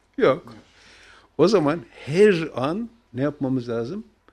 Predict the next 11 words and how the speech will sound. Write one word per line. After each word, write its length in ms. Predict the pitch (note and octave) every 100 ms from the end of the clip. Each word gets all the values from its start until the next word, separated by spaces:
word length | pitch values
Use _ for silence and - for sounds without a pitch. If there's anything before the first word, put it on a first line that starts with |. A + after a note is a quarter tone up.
| _ _ _ _
Hazır 280 | A#2 B2 C#3
olmamız 440 | G3+ D3 A2 G2
lazım. 120 | G2+
İşte 180 | C3 C3
Allahü 280 | A2+ C#3+ F3+
Teala 360 | E3 C#3 G2+ F#2 _ _ _ _ - _ -
bakın 340 | A2+ - A#2 - - - - _ _ _ _ _ _ _ _ -
korku 380 | - A#2 A#2+ C#3
halinde 380 | A#2+ C3+ C3+ C3+
de 40 |
olsan, 540 | C3+ B2+ - D#3 G3